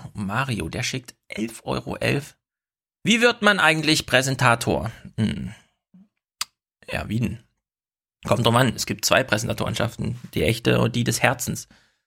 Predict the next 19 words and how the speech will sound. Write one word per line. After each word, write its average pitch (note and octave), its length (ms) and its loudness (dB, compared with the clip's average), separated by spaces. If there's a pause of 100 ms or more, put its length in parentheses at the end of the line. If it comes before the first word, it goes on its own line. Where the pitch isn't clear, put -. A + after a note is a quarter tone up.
(140)
Bei G2 100 -2
der F2+ 100 2
einen G2 140 0
schickt G#2+ 220 -2
man G2+ 140 -2
die G#2 60 -2
Folgennummer A#2+ 600 2
und A2 100 0
bei G#2 100 4
der G2+ 120 2
anderen G#2+ 220 2
reichen G#2+ 320 0
zweihundert G#2 340 0
Euro, A2 260 2
um G2 220 -2
mein G2 300 -2 (380)
Herz - 300 -4
zu - 100 -2
erweichen. F#2 420 -2